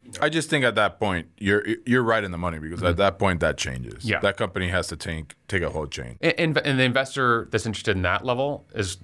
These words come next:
Speaker 2: is really more looking at totally bottom line. Like, I'm willing to give up three, four percent, five percent maybe off the par to make sure that it's still a cool concept, that people have a pride of ownership, that they step in and go, "This is different."
Speaker 1: Let's talk about that.
Speaker 2: Yeah.
Speaker 1: Let's talk about that, 'cause that's an interesting perspective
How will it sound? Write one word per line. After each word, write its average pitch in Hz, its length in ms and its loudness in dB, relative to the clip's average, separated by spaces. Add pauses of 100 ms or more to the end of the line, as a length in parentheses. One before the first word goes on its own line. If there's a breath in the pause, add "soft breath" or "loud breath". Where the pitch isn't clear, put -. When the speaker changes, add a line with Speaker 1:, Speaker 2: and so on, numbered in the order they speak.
Speaker 2:
is 95 220 -2
really 110 480 4
more 95 220 4
looking 90 240 -2
at 82 180 -2
totally 90 300 2
bottom 82 280 2
line. - 200 -2
Like, - 100 -4
I'm 170 160 0
willing 170 220 0
to 113 80 0
give 95 200 0
up 87 360 2
three, 135 340 -6
four 123 300 0
percent, 127 560 0
five 117 260 0
percent 131 320 0
maybe 120 300 4
off - 240 2
the - 40 -6
par 107 500 2 (240 loud breath)
to 123 100 -6
make 101 160 2
sure 104 280 4
that 95 140 2
it's 92 160 -2
still 98 380 2
a 80 60 -4
cool 92 220 0
concept, 80 540 0 (120)
that - 120 0
people 104 180 2
have 101 120 2
a 92 60 -8
pride 98 280 -2
of 92 80 -6
ownership, 98 480 0
that 98 100 -6
they 107 120 2
step 104 260 -2
in 101 80 0
and 90 80 -6
go, 82 80 -2
"This - 380 -14
is 185 140 -12 (100)
different." 104 260 4
Speaker 1:
Let's 82 160 4
talk 98 140 4
about 78 220 -2
that. 69 180 -2
Speaker 2:
Yeah. 92 140 0
Speaker 1:
Let's 92 160 0
talk 85 140 0
about 69 200 -6
that, 67 120 -6
'cause 82 140 -4
that's 95 220 0
an 92 100 0
interesting 85 540 -2
perspective 76 640 -2